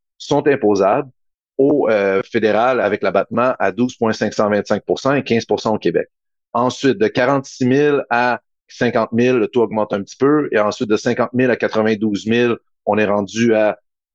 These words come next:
grosso modo, dix-sept pour cent au fédéral et vingt pour cent au Québec, donc trente-sept pour cent combinés, et et cetera. Pour chaque tranche de revenus, on augmente.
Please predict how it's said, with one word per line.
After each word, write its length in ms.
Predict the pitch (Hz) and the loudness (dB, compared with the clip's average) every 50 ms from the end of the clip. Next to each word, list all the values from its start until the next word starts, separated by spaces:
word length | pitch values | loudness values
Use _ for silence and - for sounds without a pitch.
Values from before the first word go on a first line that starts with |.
| - | -8
grosso 300 | 101 104 120 120 - 117 | -2 0 0 0 0 0
modo, 320 | 107 110 104 113 113 113 104 | 0 2 2 2 2 0 0
dix-sept 360 | 92 - - - 123 - - | -4 -6 -4 -4 -4 -2 -2
pour 140 | 104 98 - | -4 -4 -2
cent 160 | - 113 107 | 0 0 0
au 40 | - | 2
fédéral 540 | - 104 95 98 92 107 117 117 117 107 | 0 2 2 2 2 2 2 2 2 0
et 120 | 98 92 - _ 98 | -2 -4 -4 _ -4
vingt 200 | 92 107 107 104 | -2 0 0 0
pour 160 | - 101 - | 0 -2 -2
cent 160 | - 113 107 | 0 0 0
au 100 | 101 92 | 0 0
Québec, 420 | - - 92 90 101 107 120 131 - _ | 0 0 0 2 2 2 2 0 -2 _
donc 220 | 101 98 98 98 - | -2 -2 -2 -2 -4
trente-sept 400 | - 104 98 - - 113 107 - - | -4 -4 -4 -2 -2 -4 -2 -2 -2
pour 120 | - - | -6 -4
cent 200 | - - 107 101 | -2 -2 -2 -2
combinés, 540 | - - 95 90 82 85 92 104 123 135 135 _ _ _ _ _ _ - | 0 -2 -2 -2 -2 -2 -2 0 0 -2 -4 _ _ _ _ _ _ 0
et 60 | 127 | 0
et 80 | 127 120 | 0 2
cetera. 400 | - 120 104 - 101 95 92 - - | 2 0 0 2 2 2 0 -2 -2
Pour 140 | 110 107 - | -4 -4 -2
chaque 260 | - 175 165 - - | -2 -4 -4 -4 -2
tranche 240 | - 156 151 143 117 | -2 0 0 0 2
de 80 | 117 | 2
revenus, 440 | 110 104 104 95 - 131 151 165 - - | 2 2 0 0 -2 -2 -2 -2 -2 -2
on 180 | 110 113 117 | -2 0 0
augmente. 440 | 117 107 101 98 104 98 95 95 _ | 0 -2 -2 -2 -4 -4 -4 -4 _